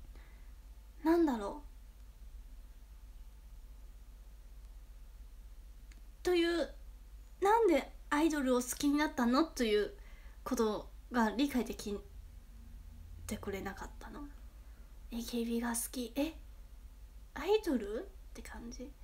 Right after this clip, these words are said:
だから、なんだろう。ファンミーティングはあったんですよ。台湾で、メンバーが。まあ、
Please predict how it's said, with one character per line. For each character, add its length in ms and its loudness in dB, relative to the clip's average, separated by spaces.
だ 100 -2
か 120 4
ら、 300 6
な 140 4
ん 80 4
だ 120 -2
ろ 160 -6
う。 40 -10
フ 60 4
ァ 40 10
ン 60 6
ミ 120 6
ー 40 -2
テ 80 2
ィ 20 6
ン 40 8
グ 40 8
は 60 4
あ 40 4
っ 60 -2
た 120 0
ん 60 -2
で 80 -6
す 140 -6
よ。 80 -10
台 160 -4
湾 240 2
で、 260 -4
メ 120 2
ン 100 4
バ 120 -4
ー 20 -10
が。 160 -8
ま 140 2
あ、 20 -2